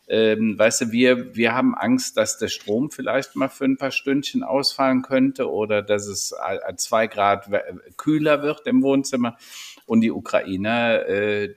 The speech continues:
die wissen nicht, ob sie noch Wasser und überhaupt Strom haben in den nächsten Wochen. Äh, aber auch was Putin den Russen selber antut, ne, jetzt gibt's ja die ersten Reaktionen, was ich super,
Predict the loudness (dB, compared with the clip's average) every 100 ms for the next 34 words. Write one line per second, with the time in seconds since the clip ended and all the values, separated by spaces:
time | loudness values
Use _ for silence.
0 | _ -10 -8 -4 -2 -2 -2 -6 -6 -6
1 | -2 -2 -2 0 0 0 -2 -6 -2 0
2 | 0 -2 -10 -8 -2 -2 -2 -4 -6 -6
3 | -6 -6 -4 -4 -4 -6 -6 -6 -8 -6
4 | -8 -8 -18 -20 -20 0 4 4 4 4
5 | 4 2 2 2 0 -2 0 0 2 2
6 | 4 4 4 2 0 2 2 4 6 6
7 | 6 4 2 -4 -6 -4 -2 -2 -4 -2
8 | 0 2 0 -2 -4 -4 0 0 0 0
9 | 0 0 -2 0 2 0 -2 -4 -2 0
10 | 2 2 2 0 -6 -4 -6 0 2 2
11 | -2